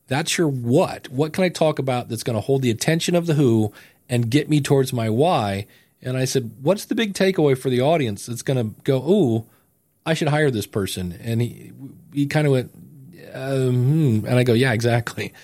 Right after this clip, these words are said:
I go, "Why is this person on your show?" It's, it's, again, it's not always easy. So, um, it's, it's tricky. But I have seen, uh, also, by the way,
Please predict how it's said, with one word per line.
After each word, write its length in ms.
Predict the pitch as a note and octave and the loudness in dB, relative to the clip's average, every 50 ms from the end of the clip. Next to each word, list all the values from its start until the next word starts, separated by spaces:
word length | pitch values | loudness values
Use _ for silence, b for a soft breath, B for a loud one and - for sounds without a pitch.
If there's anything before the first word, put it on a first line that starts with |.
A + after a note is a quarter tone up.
| B B B B B - | B B B B B -2
I 120 | B2+ C3 | 0 2
go, 140 | B2 A#2+ A2+ | 4 4 4
"Why 240 | A2+ A#2+ B2 C#3 D3 | 4 4 4 4 2
is 120 | D3 C3+ | 2 0
this 140 | C3+ B2+ - | -2 -4 -4
person 300 | - C3+ C3 B2+ C3 A#2+ | -2 -2 0 0 0 0
on 120 | A2+ G#2 G2+ | 0 0 0
your 100 | G2+ F#2+ | 0 0
show?" 300 | - - C3+ A#2 G2+ G2 | 2 2 2 2 2 0
It's, 160 | G2 - - | -2 0 0
it's, 300 | E3 F3+ F3+ - - - - | 0 0 0 -2 -8 -12 -12
again, 500 | C#3+ C#3+ C3 C#3 D#3 D3 D#3+ F#3+ B3 F3 | -10 -8 -6 -6 -4 -2 -2 -2 -2 -2
it's 180 | C3+ C3+ - - | -4 -4 -4 -2
not 160 | D#3 E3+ G3+ G#3 | -2 0 0 2
always 300 | G3+ G3 F#3 D#3+ D3 C#3 | 2 2 2 2 2 2
easy. 460 | D3 F#3 G#3+ G3 - - B2 - b b b b b b b b b | 2 2 2 0 -2 -4 -8 -10 b b b b b b b b b
So, 480 | - - - C3+ C3 B2 B2 A#2+ A#2 - - - | -6 0 2 4 4 4 2 0 -2 -4 -8 -6
um, 480 | B2 A#2 A#2+ A#2 A#2 A#2 A2+ A2+ - - _ - | -4 -2 0 0 0 -2 -2 -4 -6 -10 _ -10
it's, 220 | - B2+ - - | -10 -8 -6 -2
it's 220 | C#3+ C#3 C3+ - - | -2 0 0 -2 0
tricky. 460 | - D#3+ D3+ C#3+ - F#2+ F2 F#2 b b b b b b b _ _ - | 2 2 2 2 0 -2 -4 -6 b b b b b b b _ _ -2
But 280 | A#2+ A#2+ B2 A#2+ A#2+ - _ _ | 0 0 0 0 -2 -6 _ _
I 140 | - C3+ C#3 | 2 2 4
have 320 | C#3 D#3+ E3+ F#3 F#3 D#3+ - | 4 4 2 0 0 -2 -4
seen, 560 | - - D#3 D3 C#3+ C#3 C3+ C3 B2+ B2 A#2+ - _ _ _ _ _ _ _ _ _ _ _ _ _ _ _ _ _ _ _ - | -4 -2 -2 0 0 0 0 0 0 -2 -4 -8 _ _ _ _ _ _ _ _ _ _ _ _ _ _ _ _ _ _ _ -8
uh, 280 | A#2+ A#2 A#2 - - - _ _ _ _ _ _ _ _ - | -6 -6 -6 -8 -10 -16 _ _ _ _ _ _ _ _ -2
also, 480 | D#3 G#3 C4 B3 - - C3+ A#2 - | 0 0 0 0 0 0 0 0 0
by 160 | A2+ C3+ C#3+ D3 | 0 0 0 2
the 120 | C#3 B2 | 2 2
way, 280 | B2+ C3 A#2+ A2 G2+ | 2 2 2 0 -2